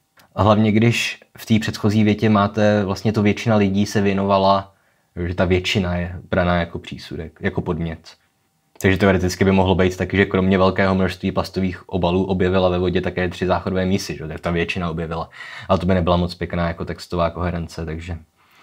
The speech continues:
takže ti lidi objevili, ale zákeřný.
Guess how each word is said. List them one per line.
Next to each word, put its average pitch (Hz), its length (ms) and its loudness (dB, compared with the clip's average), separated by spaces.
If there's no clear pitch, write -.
takže 107 300 6
ti 110 320 4
lidi 95 400 4
objevili, 87 720 -2
ale 123 220 4
zákeřný. 87 460 0